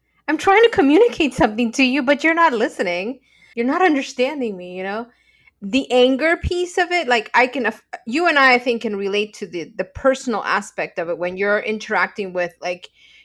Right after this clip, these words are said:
your husband or someone that you love, you know, that you care for. There then is another aspect to it where, like, you're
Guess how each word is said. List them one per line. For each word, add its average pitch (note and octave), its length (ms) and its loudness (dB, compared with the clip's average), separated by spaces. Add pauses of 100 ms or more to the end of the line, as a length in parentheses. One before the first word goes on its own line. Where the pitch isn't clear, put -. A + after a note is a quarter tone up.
your G3 280 0
husband G#3+ 760 -2
or F3+ 120 -2
someone G3 460 -8 (160)
that F3+ 200 -12
you G3+ 140 -8
love, G3 480 2
you F#3+ 80 -8
know, F3+ 140 -6
that E3+ 140 -8
you F#3+ 100 -10
care F#3+ 320 -6
for. F3+ 500 -6 (380)
There C#4 580 2 (140)
then C4 400 -2 (120)
is A3 320 -2
another A3 520 -4
aspect G3 640 -6
to D4+ 160 -6
it D4+ 260 2
where, G3 560 -4
like, G#3 260 -10
you're G#3+ 180 -6